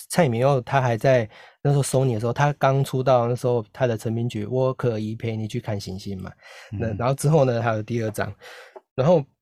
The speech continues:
Speaker 1: 他，他的音乐想法跟他的音乐底子非常的深，
Speaker 2: 嗯，很深厚，
Speaker 1: 然后也很，
Speaker 2: yeah。
Speaker 1: 很丰富。然后呢，
Speaker 2: 是。
Speaker 1: 他，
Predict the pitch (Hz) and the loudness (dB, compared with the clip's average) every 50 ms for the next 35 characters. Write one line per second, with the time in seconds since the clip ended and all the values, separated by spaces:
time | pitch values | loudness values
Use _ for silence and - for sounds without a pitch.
0 | _ _ _ _ _ _ _ _ _ _ _ - - _ _ _ - - 196 196 | _ _ _ _ _ _ _ _ _ _ _ -20 -20 _ _ _ 0 2 4 4
1 | 196 196 _ _ _ _ _ _ _ _ _ _ _ _ - - - - - 196 | 4 2 _ _ _ _ _ _ _ _ _ _ _ _ -20 -20 -10 2 4 6
2 | 196 190 180 165 151 143 - - 175 165 170 175 196 165 - 147 123 135 135 113 | 8 8 8 6 6 4 2 2 2 4 4 6 4 4 4 2 0 2 2 0
3 | 113 127 127 135 131 131 131 117 123 113 110 110 107 - - 135 120 127 127 127 | 2 2 2 2 2 2 2 2 0 -2 -2 -4 -4 -4 -4 -4 -2 0 0 2
4 | 131 131 123 120 113 110 107 104 101 - _ _ _ - 123 110 107 - 123 107 | 2 4 4 2 2 0 -2 -4 -8 -12 _ _ _ -8 -6 -6 -6 -4 -6 -4
5 | - 127 120 120 - 113 101 101 98 104 101 98 98 107 113 123 123 127 117 104 | -2 0 0 0 0 -2 -4 -2 -2 -4 -6 -6 -8 -8 -6 -2 -2 0 0 0
6 | 95 95 120 120 123 120 - 98 98 113 110 120 131 127 127 123 120 - - 123 | 2 2 0 0 0 -4 -4 -4 -2 0 2 2 2 2 2 2 0 0 0 0
7 | 120 117 107 113 113 123 - - 113 107 104 - 135 123 127 127 - - 143 117 | 0 0 -2 -4 -6 -6 -6 -6 -4 -4 -2 0 2 2 2 0 0 0 -2 -2
8 | 101 95 110 _ _ _ - 120 131 151 160 143 135 131 123 101 104 - - - | -2 -4 -10 _ _ _ -4 0 2 4 4 4 4 2 0 -2 -6 -14 -18 -20
9 | - - _ - - 139 135 135 | -20 -20 _ -2 0 2 2 2